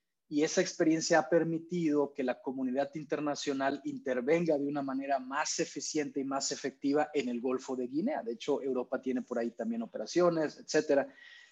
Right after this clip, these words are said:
y ha sido muy exitoso. El, el, el modelo de atención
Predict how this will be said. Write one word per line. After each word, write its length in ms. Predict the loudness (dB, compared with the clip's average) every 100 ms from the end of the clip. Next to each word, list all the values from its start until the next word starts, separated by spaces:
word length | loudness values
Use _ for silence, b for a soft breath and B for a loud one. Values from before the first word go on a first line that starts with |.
| 4
y 80 | 6
ha 80 |
sido 240 | 8 8 6
muy 240 | 8 8
exitoso. 720 | 8 6 2 6 6 4 -2
El, 180 | -2 -4 0
el, 320 | 2 2 2
el 160 | 0 0
modelo 440 | 2 4 6 8
de 100 | 8
atención 680 | 4 0 0 4 4 4